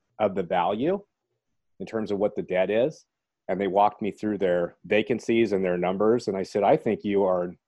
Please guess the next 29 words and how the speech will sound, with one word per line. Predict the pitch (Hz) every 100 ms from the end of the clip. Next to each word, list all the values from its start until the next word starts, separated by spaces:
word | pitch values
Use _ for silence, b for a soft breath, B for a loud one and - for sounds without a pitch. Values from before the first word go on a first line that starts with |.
| _
absolutely | 117 127 - 135 107
great | 107 117 117
shape | 107 95 -
to | - 98
sustain | - 104 - 101 98 95
and | 90
go | 92
right | 92 104 -
into | 104 104 - 90
the, | 92 90 -
the | 107
next | 98 95 -
economy, | - 117 131 90 82 - _ _ _ _ -
um, | 95 92 90
in |
terms | 87 107 98
of | 90
how | 98 101
they're | 92 90 95
doing | 104 90
it. | 80 - _ -
I | 101
think | 117 113
people | 123 123 120 107
that | 104
actually | 107 104 - 107 101 87 B B -
have | 117 104
a | 98
small | - - 110 110 117 117